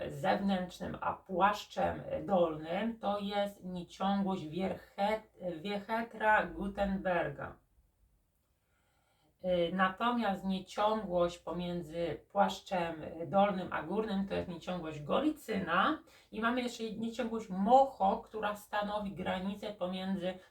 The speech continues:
płaszczem górnym a skorupą ziemską.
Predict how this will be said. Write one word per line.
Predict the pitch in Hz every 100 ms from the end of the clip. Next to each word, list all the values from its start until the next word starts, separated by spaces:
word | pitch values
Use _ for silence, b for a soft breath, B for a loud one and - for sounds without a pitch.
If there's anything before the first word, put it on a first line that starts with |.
| -
płaszczem | 226 214 - 175 175
górnym | 190 226 202 202 190
a | -
skorupą | - - 147 - 131
ziemską. | - - - - -